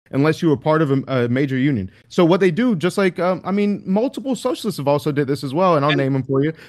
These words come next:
Speaker 1: But
Speaker 2: a
Speaker 1: let's
Speaker 2: certain point, but then they get rid of the socialists, they get rid of
Speaker 1: It
Speaker 2: the unions when they
Speaker 1: No,
Speaker 2: wanna
Speaker 1: no,
Speaker 2: make
Speaker 1: no.
Speaker 2: money for the
Speaker 1: The
Speaker 2: capitalists.
Speaker 1: unions,
Speaker 2: That's what
Speaker 1: no,
Speaker 2: they
Speaker 1: all
Speaker 2: want.
Speaker 1: you do, they want to centralize the unions. They got rid of all the small, disorganized unions.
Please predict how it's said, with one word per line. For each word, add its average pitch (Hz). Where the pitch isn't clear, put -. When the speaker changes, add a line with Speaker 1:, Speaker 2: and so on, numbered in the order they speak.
Speaker 1:
But 165
Speaker 2:
a -
Speaker 1:
let's 220
Speaker 2:
certain 214
point, 208
but 139
then 143
they 147
get 117
rid 117
of 127
the 135
socialists, 104
they 107
get 98
rid 107
of 127
Speaker 1:
It 113
Speaker 2:
the 98
unions 98
when 107
they 107
Speaker 1:
No, 101
Speaker 2:
wanna 98
Speaker 1:
no, -
Speaker 2:
make -
Speaker 1:
no. 156
Speaker 2:
money 90
for -
the 226
Speaker 1:
The -
Speaker 2:
capitalists. 180
Speaker 1:
unions, 240
Speaker 2:
That's -
what 196
Speaker 1:
no, 208
Speaker 2:
they 123
Speaker 1:
all 151
Speaker 2:
want. 208
Speaker 1:
you 240
do, 233
they 156
want 185
to 175
centralize 156
the 117
unions. 120
They 151
got 151
rid 175
of 180
all 175
the 175
small, 185
disorganized 165
unions. 113